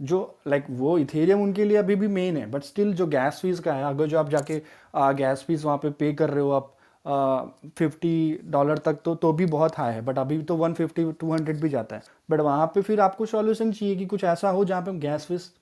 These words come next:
लो पे करें। Then ये Polygon, ये layer two का जो एक आता है concept, then वो layer two के through आप still हो तो Ethereum के ecosystem में ही, but आप वो चीज़ यूज़ कर पा रहे हो just because there is this,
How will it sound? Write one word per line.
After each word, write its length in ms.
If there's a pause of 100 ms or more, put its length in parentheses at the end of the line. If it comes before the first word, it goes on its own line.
(120)
लो 260
पे 160
करें। 280 (320)
Then 420 (200)
ये 440 (180)
Polygon, 420
ये 240
layer 320
two 100
का 340
जो 240
एक 160
आता 220
है 240
concept, 500 (480)
then 460
वो 140
layer 520
two 160
के 140 (400)
through 300 (320)
आप 140
still 380 (360)
हो 140
तो 200
Ethereum 380
के 80
ecosystem 480
में 200
ही, 180 (340)
but 220
आप 240
वो 180
चीज़ 200
यूज़ 240
कर 160
पा 180
रहे 120
हो 60
just 220
because 260
there 260
is 40 (400)
this, 180